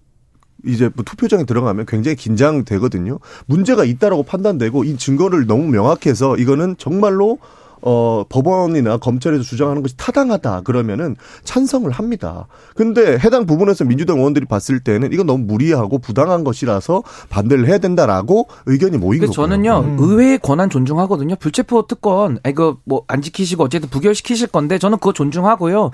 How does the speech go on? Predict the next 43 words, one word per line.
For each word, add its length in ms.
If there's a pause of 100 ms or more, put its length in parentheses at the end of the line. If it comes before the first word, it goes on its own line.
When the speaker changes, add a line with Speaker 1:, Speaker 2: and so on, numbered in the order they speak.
Speaker 3:
네. 120
Speaker 2:
저는 120
검찰이 340
그럼 120
기소를 480
빨리 260
해서 420 (200)
전 100
법정에서 800
시시비비 420
가려야 280
된다고 280
봅니다. 140
Speaker 3:
여기까지 420
민주당 400
이야기 240
하고요. 300
어, 460
얼마 240
시간 280
안 140
남았습니다. 720 (100)
지금 340
저 140
어제 640
세 140
번째 260
티비 240
토론했는데 880 (380)
김기현 500
후보 300
땅 260
투기, 280
아무래도 420
이제 140
일 220
위 100
후보니까 460
그쪽으로 460
계속 260
쏠리는 360
것 80
같은데 540